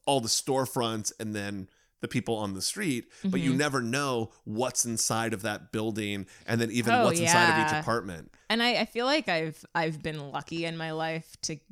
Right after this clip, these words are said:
Speaker 2: get gl-, to be invited to places, and I'm like, "What the fuck?
Speaker 1: Yes.
Speaker 2: This exists?" And it was right in front of me. Like, random neighbors in the East Village who had, like, rent control apartments from the nineteen sixties with a bathtub in their kitchen, still in, like,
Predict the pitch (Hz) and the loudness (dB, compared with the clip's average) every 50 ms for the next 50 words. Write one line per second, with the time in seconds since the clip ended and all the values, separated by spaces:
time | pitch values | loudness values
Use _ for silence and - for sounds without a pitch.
0 | - _ - 156 156 147 - _ _ - 160 143 - 156 147 135 - - _ _ | -16 _ -6 -4 -4 -6 -8 _ _ -18 -16 -12 -10 -10 -10 -10 -12 -14 _ _
1 | - - - 202 190 185 165 151 - - 160 156 185 196 190 165 - - 139 135 | -2 -2 -2 0 -2 -4 -4 -6 -10 -10 -8 -6 -6 -4 -6 -6 -6 -8 -8 -8
2 | 147 151 170 175 170 170 170 - _ _ _ _ _ _ _ _ _ _ _ _ | -6 -6 -6 -6 -6 -8 -8 -12 _ _ _ _ _ _ _ _ _ _ _ _
3 | _ _ _ - - - 170 160 151 151 _ - - 147 147 147 - - 185 196 | _ _ _ -6 -6 -6 -6 -8 -10 -12 _ -12 -10 -8 -8 -6 -6 -6 -6 -6
4 | 190 196 196 190 - - - 160 147 139 143 131 123 - - 50 50 - - - | -8 -8 -8 -8 -8 -8 -6 -6 -6 -6 -6 -8 -10 -12 -14 -16 -18 -18 -20 -20
5 | - _ _ _ _ _ _ _ _ _ - 151 - - - 131 - - - - | -20 _ _ _ _ _ _ _ _ _ -16 -16 -14 -12 -12 -14 -14 -14 -14 -14
6 | - - - _ - - 104 92 - 170 165 - - 120 - 143 143 135 - 127 | -14 -14 -16 _ -2 0 0 0 0 0 -2 0 -2 -2 -6 -8 -8 -6 -4 -2
7 | 208 277 - - - - - - - - 175 170 - 156 143 - 156 - - 143 | -2 0 0 0 0 -2 -4 -8 -8 -8 -6 -6 -6 -8 -8 -8 -8 -10 -10 -14
8 | 147 - 139 123 160 196 220 226 233 226 - _ - 165 165 - 156 175 185 208 | -12 -12 -10 -8 -6 -4 -4 -4 -4 -6 -8 _ -10 -8 -8 -6 -6 -4 -2 -2
9 | 220 220 190 165 151 147 160 170 - 147 - - 165 - - - - - 160 156 | -2 -2 -2 -4 -4 -6 -6 -6 -6 -8 -10 -8 -8 -8 -8 -8 -6 -8 -8 -8
10 | - - 165 - - - - 151 151 - - 135 - - - - - - _ _ | -6 -4 -2 -2 -2 -2 -2 -6 -6 -6 -8 -10 -10 -10 -12 -12 -12 -18 _ _
11 | - _ - - 175 180 160 156 143 - 143 113 90 - 110 - - - - - | -20 _ -8 -6 -4 -2 -2 -2 -2 -4 -6 -8 -8 -8 -10 -12 -14 -20 -20 -14
12 | - 156 139 - - - 170 160 - - 131 127 - - - - - - - 220 | -8 -8 -8 -8 -8 -10 -8 -8 -8 -8 -10 -10 -10 -10 -12 -12 -12 -12 -10 -10
13 | - - 156 151 - - 92 - - - - - - - 170 - - 101 - - | -10 -10 -10 -12 -12 -12 -12 -12 -14 -14 -14 -12 -12 -10 -10 -10 -12 -12 -12 -10
14 | 156 165 151 - - - - - - - - - - 107 135 - - - - - | -10 -10 -8 -8 -8 -8 0 0 0 0 0 -6 -6 -8 -8 -8 -8 -8 -8 -8
15 | - - - - - - - - 480 392 180 131 151 160 156 160 | -6 -8 -4 0 2 2 2 4 4 4 4 2 0 -4 -6 -8